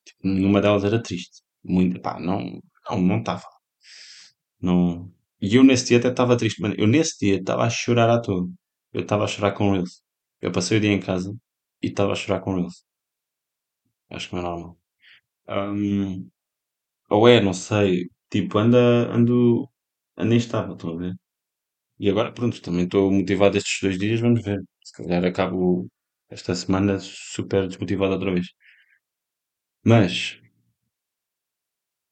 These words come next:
depois, ou melhor, eu estava mesmo a entrar para o cinema e o Miguel telefona-me a dizer, "Olha, afinal consegui um bilhete", e era o dia dos Braca, e eu, "Já, tenho de ir, tenho de ir." Então depois do cinema fui para o Nós Alive, motinha e tal.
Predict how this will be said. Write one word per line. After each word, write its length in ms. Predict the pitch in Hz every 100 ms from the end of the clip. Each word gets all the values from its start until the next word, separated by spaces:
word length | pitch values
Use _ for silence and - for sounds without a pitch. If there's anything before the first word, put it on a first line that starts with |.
| _ _ _ - 113
depois, 360 | 110 135 104 87 - - - -
ou 60 |
melhor, 160 | 110 101
eu 40 |
estava 220 | 90 120 127
mesmo 180 | 151
a 20 | 147
entrar 320 | 127 127 117
para 120 | 107
o 40 | 101
cinema 400 | - 107 110 131 135 _ _ _ _ _ _ _
e 100 | -
o 40 | 104
Miguel 220 | 104 104
telefona-me 420 | 104 - 101 98
a 40 | 98
dizer, 160 | 90 98
"Olha, 160 | 95
afinal 260 | 90 101 95
consegui 240 | 95 - 98
um 40 |
bilhete", 280 | 92 98 101 - _ _ _
e 60 | 87
era 120 | 87
o 40 | 82
dia 100 | 95
dos 120 | 92
Braca, 340 | 90 101 90 -
e 60 |
eu, 80 | 85 - _ _ _ -
"Já, 140 | 87 -
tenho 200 | - 87
de 60 | 90
ir, 60 |
tenho 160 | 87 87
de 80 | 90
ir." 100 | 90 - - - _
Então 220 | 90 87 87
depois 220 | - 90
do 60 |
cinema 340 | 90 95 90 90
fui 480 | - 90 90 90 90
para 80 | 98
o 40 |
Nós 120 | 95
Alive, 340 | 92 101 123 123 _
motinha 520 | - 87 87 104 113 101
e 60 |
tal. 260 | - 104